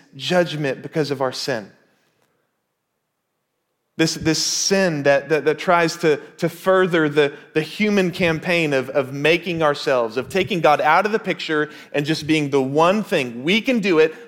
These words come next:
We can make ourselves. We further that. And that is sin. And it's also destructive for us. Not just, it, not only does it just awaken the judgment of God, but actually unravels us as well.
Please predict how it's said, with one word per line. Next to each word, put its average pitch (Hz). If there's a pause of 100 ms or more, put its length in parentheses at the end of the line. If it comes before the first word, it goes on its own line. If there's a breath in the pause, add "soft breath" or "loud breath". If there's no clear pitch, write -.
We 190
can 233
make 208
ourselves. 127 (1300)
We 185
further 214
that. 113 (800)
And 151
that 208
is 139 (100)
sin. - (1300)
And 143
it's 147
also 196
destructive 165
for 151
us. - (420)
Not 180
just, 180
it, 165
not 185
only 190
does 165
it 156
just 165
awaken 156
the 143
judgment 147
of 123
God, 160
but 131
actually 151
unravels 127
us 131
as 110
well. 127